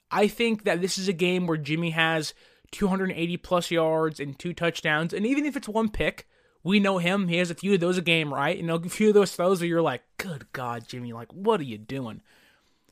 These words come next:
But the Rams aren't the Chiefs. The Rams, I, I guess Matthew Stafford's not Mariota. <laughs> Like, there, there are, like, Stafford is a statue in the pocket. He literally hikes it,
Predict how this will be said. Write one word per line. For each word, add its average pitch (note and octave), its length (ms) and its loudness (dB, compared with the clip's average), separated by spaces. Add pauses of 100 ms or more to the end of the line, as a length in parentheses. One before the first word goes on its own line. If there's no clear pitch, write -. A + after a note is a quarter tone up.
(1040)
But F3 380 0
the F#3+ 80 4
Rams A3 480 2
aren't G#3+ 220 2
the F#3+ 80 -4
Chiefs. - 580 -2 (1400)
The E3+ 140 2
Rams, G#3+ 560 0 (420)
I, D#3+ 340 -8
I G3 100 -6
guess G3 200 -2 (140)
Matthew G3+ 400 0
Stafford's G3 500 2
not F#3 340 4
Mariota. F#3 640 4
<laughs> - 400 -10
Like, E3+ 160 0
there, F3+ 200 0
there G3 180 4
are, F#3 220 6 (300)
like, E3 200 -2 (360)
Stafford A3+ 500 4
is G#3+ 280 6
a E3+ 280 2
statue G#3+ 600 2
in F3+ 80 0
the C#3+ 60 -4
pocket. - 480 -2 (480)
He G#3 140 2
literally A3 420 8
hikes G#3 420 0
it, C4 240 -2